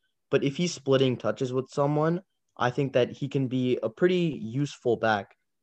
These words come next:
in the fact that he can come in, bring a spark to the offense, have a couple of runs, wear down the defense a little bit,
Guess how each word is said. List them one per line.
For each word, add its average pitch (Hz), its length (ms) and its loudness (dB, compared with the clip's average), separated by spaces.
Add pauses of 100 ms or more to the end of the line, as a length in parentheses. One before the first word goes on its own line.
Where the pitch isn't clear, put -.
(120)
in 127 160 0
the 123 80 2
fact 123 280 2
that 123 120 2
he 131 100 -4
can 127 220 0
come 135 260 0
in, 123 220 2
bring 123 220 0
a - 20 -2
spark 120 380 0
to 120 80 -10
the 117 180 2
offense, 110 480 -2 (360)
have 131 180 2
a 135 60 2
couple 131 320 2
of 110 140 2
runs, 113 340 0
wear 120 240 4
down 120 260 0
the 107 220 -6
defense 107 280 -6
a 107 40 -10
little 101 220 -6
bit, 98 240 -4